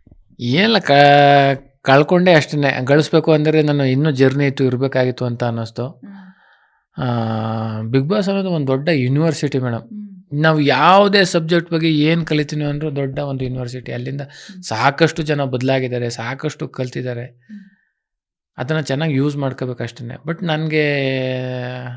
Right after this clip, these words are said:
Speaker 1: ಆಗ್ಲಿಲ್ಲ.
Speaker 2: ಹ್ಮ್.
Speaker 1: ನಾನು ಆಚೆ ಬಂದ್ಬಿಟ್ಟೆ.
Speaker 2: ಯಾರ್ ನಾಟಕ ಸರ್, ಕ್ಯಾಮೆರಾ ಇದೆ ಅಂತ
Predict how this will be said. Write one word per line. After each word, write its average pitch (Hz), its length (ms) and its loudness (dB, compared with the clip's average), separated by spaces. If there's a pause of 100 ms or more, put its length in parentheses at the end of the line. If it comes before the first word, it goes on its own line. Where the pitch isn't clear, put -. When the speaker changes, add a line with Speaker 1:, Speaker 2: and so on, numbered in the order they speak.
(180)
Speaker 1:
ಆಗ್ಲಿಲ್ಲ. 127 500 0
Speaker 2:
ಹ್ಮ್. 190 400 -14 (720)
Speaker 1:
ನಾನು 127 180 -4
ಆಚೆ 110 220 -6
ಬಂದ್ಬಿಟ್ಟೆ. 104 560 -10
Speaker 2:
ಯಾರ್ 233 320 -10
ನಾಟಕ 202 340 -14
ಸರ್, 185 400 -20
ಕ್ಯಾಮೆರಾ 185 360 -20
ಇದೆ 180 100 -18
ಅಂತ 180 140 -18